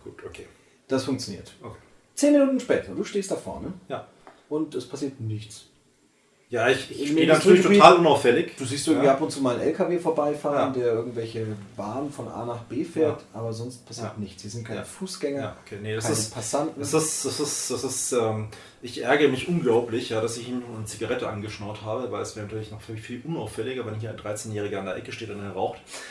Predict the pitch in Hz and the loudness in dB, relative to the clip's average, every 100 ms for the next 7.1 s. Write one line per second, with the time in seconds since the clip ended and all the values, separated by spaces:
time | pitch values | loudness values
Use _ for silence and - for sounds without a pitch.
0 | - - 403 415 - - - 110 107 - | -16 -12 -6 -6 -6 -4 -2 -2 -4 -10
1 | 117 117 110 110 - 127 135 135 120 - | -8 -6 -6 -10 -8 -2 -2 -2 -6 -14
2 | _ - 117 123 - 127 123 135 139 113 | _ -10 -6 -6 -8 -8 -4 -2 -2 -2
3 | 113 127 120 - - 120 - 120 117 113 | -4 -6 -8 -8 -6 -8 -8 -14 -10 -8
4 | 104 104 107 107 104 101 107 - - 120 | -6 -8 -6 -6 -8 -8 -6 -8 -6 -4
5 | 131 127 113 110 101 92 110 104 101 95 | -4 -4 -6 -4 -4 -2 -2 -2 -4 -12
6 | - - 101 98 - - 104 - 78 - | -16 -12 -12 -12 -18 -14 -10 -10 -10 -8
7 | 104 | -8